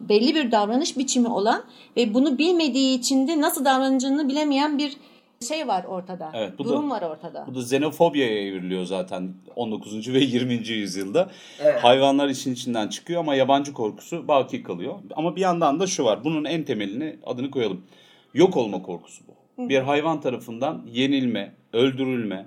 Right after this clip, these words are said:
Speaker 2: ortadan kaldırılma, hayatına son verilme korkusu çok temel yani.
Speaker 1: Bunun yanı sıra aynı zamanda belirgin bir hayranlık da var yalnız.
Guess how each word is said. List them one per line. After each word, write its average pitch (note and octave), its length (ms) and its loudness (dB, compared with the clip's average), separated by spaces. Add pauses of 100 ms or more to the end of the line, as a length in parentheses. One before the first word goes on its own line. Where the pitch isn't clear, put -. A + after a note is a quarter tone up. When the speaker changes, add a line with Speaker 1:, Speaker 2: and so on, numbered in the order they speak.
(120)
Speaker 2:
ortadan B2+ 460 -6
kaldırılma, A2+ 600 0
hayatına C3+ 340 0
son D#3 260 0
verilme G2+ 280 -4
korkusu G2+ 400 -4
çok B2+ 200 -6
temel D#2+ 280 -4
yani. - 140 -18 (140)
Speaker 1:
Bunun C#4+ 260 -2
yanı A#4 300 -2
sıra - 280 -4
aynı D#4+ 180 -2
zamanda G4+ 440 -2
belirgin D#4 420 -4
bir D#4+ 40 -2
hayranlık D4 580 0
da G#3+ 100 -2
var D#3 160 0
yalnız. C#3 380 -6